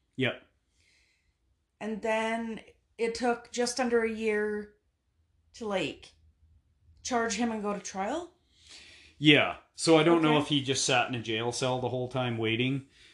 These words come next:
Speaker 1: or what.
Speaker 2: Yeah.
Speaker 1: But it's also kind of, uh, important to note, too, that after,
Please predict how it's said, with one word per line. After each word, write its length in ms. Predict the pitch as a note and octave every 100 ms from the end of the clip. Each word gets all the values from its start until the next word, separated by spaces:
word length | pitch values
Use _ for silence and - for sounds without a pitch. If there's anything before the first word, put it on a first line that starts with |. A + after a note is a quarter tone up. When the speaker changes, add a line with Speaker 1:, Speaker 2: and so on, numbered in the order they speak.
| _
Speaker 1:
or 180 | A#2+ A#2+
what. 420 | A2+ A2+ A#2+ - - _ _
Speaker 2:
Yeah. 160 | A3+ C#3
Speaker 1:
But 260 | B2 B2 - - -
it's 140 | D3 D#3
also 600 | F#3 F#3 G3+ F3 B2+ - _ _ _ _ _ _ _ _ _ _ _ _
kind 240 | - C#3+ D3
of, 100 | C#3
uh, 200 | D3 C3+ -
important 520 | C#3+ B2+ C#3 C3 A#2+
to 80 | C3
note, 300 | B2+ A#2+ -
too, 340 | C3+ C3 B2 - _
that 680 | A#2+ C3 B2+ B2+ - - - - _ _ _ _
after, 880 | C3+ C#3 D#3+ D#3+ F3 E3+ E3+ E3 A2+